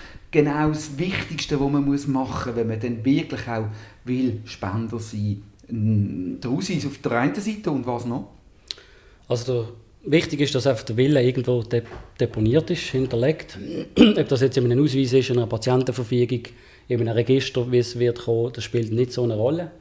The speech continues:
Speaker 2: Äh, wichtig ist einfach eben, wie Sie gesagt haben, irgendwo, dass das nicht mehr steht. Genau.
Speaker 1: Können Sie selber auch noch spenden, Frau Fackör?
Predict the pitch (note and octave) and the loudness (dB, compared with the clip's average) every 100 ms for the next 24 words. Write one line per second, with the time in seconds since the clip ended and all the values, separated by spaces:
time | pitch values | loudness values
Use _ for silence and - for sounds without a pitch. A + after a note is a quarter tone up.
0 | - - - - - - A#2+ A#2 B2 C3 | -20 -20 -20 -20 -20 -4 0 2 2 0
1 | B2 A#2 A#2 B2 A2 A2 G#2 - - - | -2 -2 -2 -4 -4 -4 -6 -10 -16 -12
2 | A2 A2 A2+ G#2+ G#2+ A2 A2+ A#2 A2+ G2+ | -10 -8 -4 -4 -4 -6 -6 -4 -4 -2
3 | G#2+ G#2+ - - G#2 G#2+ G#2 G#2 G#2 - | -2 -4 -8 -14 -8 -4 -2 -2 -4 -14
4 | - _ - - - G#2 G#2 G#2+ - - | -20 _ -20 -20 -8 -4 -4 -6 -12 -20
5 | - - - - - - - - A2 G2 | -20 -20 -20 -20 -20 -20 -20 -12 -10 -8
6 | G#2 - - - - - _ _ - A2 | -10 -14 -20 -20 -20 -20 _ _ -8 -2
7 | G#2 G2+ G#2 G#2 F#2 F2+ F#2+ D3+ C#4+ - | -2 -2 -6 -6 -6 -6 -6 -4 -6 -8
8 | G#2+ E2+ F2 F2+ F2 - G2+ A#2+ A#2 - | -10 -8 -10 -12 -12 -10 -8 -8 -8 -10
9 | E2+ | -12